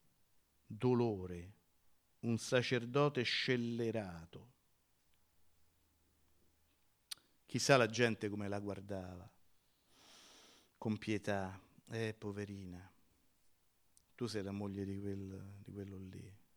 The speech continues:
E probabilmente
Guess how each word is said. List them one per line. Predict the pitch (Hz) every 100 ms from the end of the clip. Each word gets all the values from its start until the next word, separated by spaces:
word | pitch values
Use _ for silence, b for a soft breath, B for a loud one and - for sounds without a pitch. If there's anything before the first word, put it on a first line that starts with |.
| _ _ _ _ _ _ _ _ _ _ _ _ _ _ _ _ _ _ _ _ - - b b b b b b b b b b _ _ _
E | -
probabilmente | 147 170 170 180 170 190 196 202 196 156 147 139 135 -